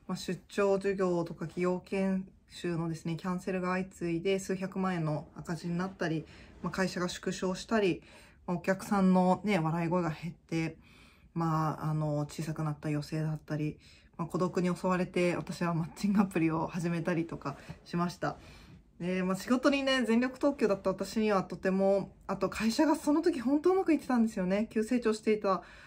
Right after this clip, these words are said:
ので、すごい辛い出来事でした。で、そこで改めて幸せってなんだろうなとか、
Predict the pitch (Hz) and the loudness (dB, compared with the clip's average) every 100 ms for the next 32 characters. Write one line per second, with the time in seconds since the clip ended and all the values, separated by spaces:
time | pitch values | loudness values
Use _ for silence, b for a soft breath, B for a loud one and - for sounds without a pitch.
0 | B B B 196 190 202 208 214 - - | B B B -2 2 4 4 2 -4 -8
1 | 220 208 285 330 - 233 208 202 190 190 | -2 2 6 6 6 6 8 6 4 0
2 | 190 190 196 190 180 165 - - _ _ | -2 0 -2 -2 -6 -6 -8 -20 _ _
3 | _ _ _ - 208 196 220 214 214 208 | _ _ _ -2 -2 0 0 4 6 4
4 | 185 208 311 277 202 - 202 185 214 226 | 2 2 2 2 -2 -4 0 0 0 -2
5 | - 226 254 247 214 196 180 180 175 170 | 2 4 6 6 4 4 4 2 0 -6
6 | - 165 160 | -2 0 0